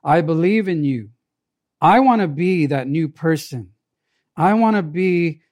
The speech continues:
a person who is sealed and stamped by your Spirit. So, "Jesus, come into my heart by your Spirit." Thank you for dying for my sins so that I can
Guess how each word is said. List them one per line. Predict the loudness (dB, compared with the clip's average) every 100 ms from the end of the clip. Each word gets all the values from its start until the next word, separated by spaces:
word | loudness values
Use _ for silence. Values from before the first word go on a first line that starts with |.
| _ -18
a | -16 -10
person | -2 -2 -2 -6 -4
who | -2 -2 -2 -6 _ _ _ -8
is | -6 -6
sealed | -10 -6 -2 0 0 -2 -6
and | -10
stamped | -14 -12 -6 -2 -2 -6 -16 _ _ _ _ _ -14
by | -6 -4
your | -4 -6
Spirit. | -10 -12 -6 -4 -4 -8 -18 _ _ _ _ _ _ _ _ _ _ _ _ _ _ _ _ _
So, | _ -8
"Jesus, | -8 -6 -6 -6 -8 -10
come | -8 -4
into | -4 -4
my | -4 -6
heart | -10 -14 -16 -20 -16
by | -16
your | -16
Spirit." | -20 _ -14 -14 -18 _ _ _ _ _ _ _ _ _ _ _ -6
Thank | -4 -4
you | -10
for | -10 -8
dying | -4 -4 -4
for | -6
my | -6 -8
sins | -8 -8 -8 -8
so | -10
that | -8
I | -8
can | -10 -12 -12